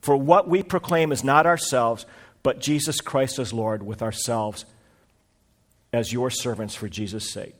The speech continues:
Verse six, For God, who said, 'Let light shine out of the darkness,' has shone in our hearts to give the light of knowledge of the glory of God in the face of Jesus Christ.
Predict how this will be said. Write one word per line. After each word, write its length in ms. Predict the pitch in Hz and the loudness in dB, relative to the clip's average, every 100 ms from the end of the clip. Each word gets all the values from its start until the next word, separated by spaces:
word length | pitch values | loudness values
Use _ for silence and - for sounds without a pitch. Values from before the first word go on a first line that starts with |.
| _ - | _ -6
Verse 280 | 120 - | -6 -4
six, 300 | 123 92 - - - - _ | -6 -6 -8 -20 -20 -20 _
For 180 | - 135 | -2 2
God, 320 | 127 151 170 | 6 6 6
who 120 | 165 | 2
said, 420 | 143 143 117 110 - | -2 0 0 -2 -6
'Let 340 | 113 151 160 135 | 0 2 2 2
light 320 | 135 156 - | 2 2 -2
shine 280 | - 143 143 | 0 2 2
out 140 | 143 | 2
of 80 | 143 | 0
the 80 | 135 | -2
darkness,' 540 | 113 104 - 107 - - | -2 -4 -6 -10 -10 -8
has 160 | 123 | -6
shone 340 | - 143 135 131 | -4 -2 -2 -2
in 260 | 131 123 - _ _ _ _ _ - | -6 -8 -14 _ _ _ _ _ -2
our 160 | 123 123 | 2 2
hearts 460 | 120 90 - - - _ | 0 -4 -6 -14 -16 _
to 80 | 127 | -6
give 280 | 110 143 131 | 2 2 2
the 100 | 127 | 0
light 280 | 110 135 170 | 4 2 2
of 160 | 135 113 | -2 -2
knowledge 560 | 113 131 147 160 160 | 0 2 2 2 -2
of 160 | - 90 | -6 -6
the 80 | 113 | -6
glory 460 | 110 127 143 165 | -4 0 2 2
of 180 | 156 - | 0 0
God 380 | 123 113 117 113 113 | 0 0 -2 -4 -8
in 100 | 104 | -8
the 80 | |
face 420 | 98 - 104 98 - | -8 -8 -6 -6 -10
of 160 | 95 | -12
Jesus 420 | 98 92 90 98 | -12 -12 -12 -12
Christ. 500 | - 92 98 98 - | -14 -16 -16 -16 -20